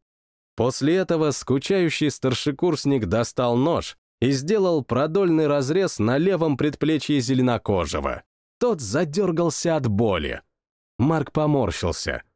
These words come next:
Вот оно, средневековье в чистом виде. «Ну что ж, приступай». Пожелав удачи,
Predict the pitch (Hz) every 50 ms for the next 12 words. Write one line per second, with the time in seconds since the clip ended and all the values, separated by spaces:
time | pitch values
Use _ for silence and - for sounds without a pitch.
0 | _ _ _ _ _ _ _ - 120 147 180 214 226 208 156 165 160 156 156 156
1 | 139 - 147 151 147 139 151 151 147 147 156 131 - 190 202 185 160 165 165 151
2 | 127 - - - - 196 - - - 135 123 117 107 92 87 92 98 87 76 69
3 | 71 64 - - - _ _ _ _ _ _ _ _ _ _ _ _ _ _ -
4 | 120 143 190 180 - - 226 170 104 - - - _ _ _ _ - 113 123 -
5 | - 170 170 165 226 226 165 101 - - _ _ _ _ _ _ _ _ _ _
6 | _ _ - 113 117 107 120 123 127 127 123 - - 127 123 147 165 156 - -
7 | 135 123 107